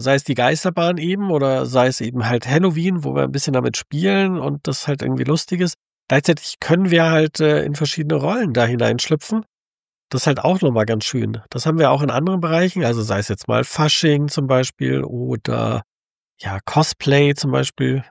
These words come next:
ähm, oder kennt ihr larp, also Live-Action-Role-Playing-Game?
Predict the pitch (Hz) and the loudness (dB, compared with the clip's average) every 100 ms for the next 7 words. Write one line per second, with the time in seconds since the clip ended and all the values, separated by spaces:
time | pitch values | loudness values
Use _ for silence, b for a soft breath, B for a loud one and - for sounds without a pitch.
0 | - 123 120 113 113 - - 117 107 - | -14 -4 -2 -2 -4 -6 -8 -4 -2 0
1 | 117 110 110 104 95 92 - _ _ _ | -2 -2 -2 0 0 -4 -10 _ _ _
2 | _ _ 110 110 156 190 - - _ - | _ _ -2 2 4 2 0 -12 _ -8
3 | 117 120 120 110 110 131 147 - 131 135 | -4 -4 -2 2 4 4 2 0 -4 -2
4 | - 143 135 123 143 196 - 160 156 165 | -2 0 0 2 4 4 2 2 4 4
5 | 160 151 160 175 180 | 4 4 4 2 0